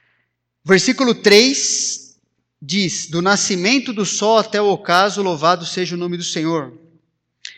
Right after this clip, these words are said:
Versículo três tá falando que o conhecimento de Deus nos convoca ao louvor universal. Não só contínuo, mas que em todo lugar isso aconteça.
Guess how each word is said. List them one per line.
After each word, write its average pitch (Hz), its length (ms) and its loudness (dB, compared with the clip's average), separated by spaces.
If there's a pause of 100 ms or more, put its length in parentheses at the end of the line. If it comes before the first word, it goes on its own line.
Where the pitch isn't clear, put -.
(200)
Versículo 185 440 -2
três 214 640 0
tá - 180 0
falando 180 580 2
que 156 140 -8
o - 20 -12
conhecimento 196 640 -4
de 165 140 -2
Deus 170 680 0
nos 170 200 -4
convoca 175 560 0
ao 190 60 2
louvor 175 520 -2
universal. 185 840 -2 (1080)
Não 269 200 2
só - 800 0 (320)
contínuo, 247 840 0 (1600)
mas 185 280 0
que - 120 -10
em 247 80 -2
todo 277 440 0
lugar 196 420 4
isso 185 180 -6
aconteça. 139 760 -10